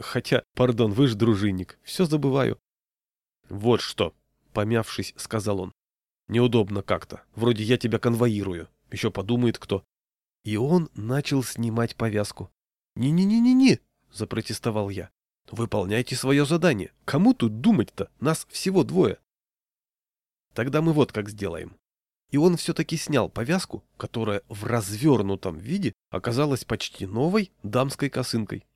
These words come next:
и разодрал её на две части. «Не заругает супруга?» — спросил я, подставляя рукав. «Не узнает», — подмигнул он. «Я незаметно её слямзил, когда уходил на это...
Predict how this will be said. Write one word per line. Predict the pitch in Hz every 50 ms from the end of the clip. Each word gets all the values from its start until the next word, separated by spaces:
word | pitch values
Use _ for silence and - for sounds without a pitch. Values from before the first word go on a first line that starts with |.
| _ _ _ _
и | - 123 120
разодрал | 113 113 120 110 90 113 104 101 113 147 175 175
её | 147 110 107 107
на | 107
две | 107 107 110 135
части. | 131 - - 107 98 - - - 92 - _ _ _ _ _ _ _ _ _ _ _ _ _ _ _ _ _ _ _ _ _ _ _ _ _ -
«Не | 127 147 151 147
заругает | 135 151 156 151 151 147 160 220 233 185 143 -
супруга?» — | - - 101 - - 110 110 101 101 95 - _ _ _ _ _
спросил | - - - - 117 107 - - 104 101
я, | 101 120 151
подставляя | 170 - - - - - - 107 101 104 107 110 107 104 104 101
рукав. | 98 101 - - 92 82 - _ _ _ _ _ _ _ _ _ _ _ _ _ _ _ _ _ _ -
«Не | - 107 107
узнает», — | 104 104 98 - 104 104 110 107 104 90 82 - - _ _ _ _ _ _ -
подмигнул | - 107 107 110 110 107 107 107 107 104 98
он. | 90 78 - _ _ _ _ _ _ _ _ _ _ _
«Я | - - 127 123
незаметно | 120 123 120 143 151 156 143 - - 110 104
её | 104 98
слямзил, | 92 - - 104 95 92 87 90 - - -
когда | - 107 104 101 95
уходил | 92 92 - 117 101 98 95
на | 95 95
это... | 90 87 - 76 71